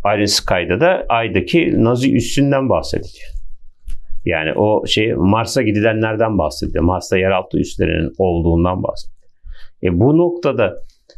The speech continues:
bu kadar şey çıkıyorsa, bilgiler size geliyorsa, bunlar yer alıyorsa kitaplarda, o zaman bir şey var demektir. Yani biz kitap şeyinden söylüyoruz. İlla ki,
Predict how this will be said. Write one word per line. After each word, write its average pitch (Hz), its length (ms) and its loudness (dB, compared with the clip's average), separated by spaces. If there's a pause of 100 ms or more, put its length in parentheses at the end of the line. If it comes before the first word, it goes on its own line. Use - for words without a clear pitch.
(120)
bu 131 100 2
kadar 135 480 0
şey 110 440 0
çıkıyorsa, 156 580 0
bilgiler 104 400 2
size 104 320 -2
geliyorsa, 107 760 2
bunlar 95 340 2
yer 104 200 2
alıyorsa 95 380 0
kitaplarda, 101 760 0 (440)
o 87 80 0
zaman 113 260 2
bir 95 40 0
şey 131 240 2
var 139 200 0
demektir. - 480 -2 (500)
Yani 78 260 -2
biz 117 180 -4
kitap 120 340 -2 (140)
şeyinden 131 420 2
söylüyoruz. 82 580 0 (420)
İlla 123 440 4
ki, 120 320 -2